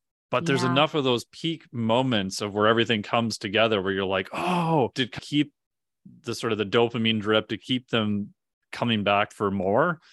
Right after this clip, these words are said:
Speaker 1: And what
Speaker 2: Yeah.
Speaker 1: I've realized over time is that it's almost like forcing variability into their system,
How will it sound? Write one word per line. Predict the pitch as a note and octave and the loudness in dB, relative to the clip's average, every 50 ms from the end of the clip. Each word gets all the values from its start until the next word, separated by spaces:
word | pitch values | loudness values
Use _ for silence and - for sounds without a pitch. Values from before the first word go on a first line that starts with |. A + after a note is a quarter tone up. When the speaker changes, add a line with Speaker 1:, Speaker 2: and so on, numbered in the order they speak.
| _ _ _ _ _ _ _ - | _ _ _ _ _ _ _ -4
Speaker 1:
And | - - G2+ | -2 2 2
what | G#2+ G#2+ | 4 4
Speaker 2:
Yeah. | G#2+ G#2+ | 4 2
Speaker 1:
I've | G2+ G#2 | 2 4
realized | A#2+ B2 B2 A#2+ A2+ A2 G#2+ G2 G2+ | 4 4 6 6 6 6 4 2 0
over | G#2+ G2 G2+ G2 | -2 -2 -2 -4
time | - - A2 G#2+ A#2 A#2 A2 G#2 | -4 -2 0 2 2 2 0 0
is | G2+ F#2+ F2+ | -4 -4 -4
that | G2 G2 G2 G2 F#2+ _ _ _ _ _ _ _ _ _ _ _ | -4 -2 -2 -4 -6 _ _ _ _ _ _ _ _ _ _ _
it's | A2 A2 F#2+ - | -4 -4 0 0
almost | G#2+ A#2 B2 C3 B2 - | 0 0 2 0 -2 -2
like | - G#2 G2 - | -2 -4 -4 -4
forcing | - - - - A#2 A#2 A#2+ A#2 A#2+ - - A2 G2+ G2 F#2+ | -10 -16 -6 0 2 4 4 4 2 0 -4 -4 -4 -2 -2
variability | G2 G2+ G2 G2 G2 F2+ F#2+ G2 G2+ G2+ G2 F#2 F#2 | 0 0 2 2 2 2 0 0 2 2 2 0 -2
into | F#2+ F#2 F2+ | -2 -4 -6
their | E2+ F2 | -8 -8
system, | F2 - - F2+ - - - E2 D#2+ | -8 -8 -8 -8 -8 -10 -12 -14 -14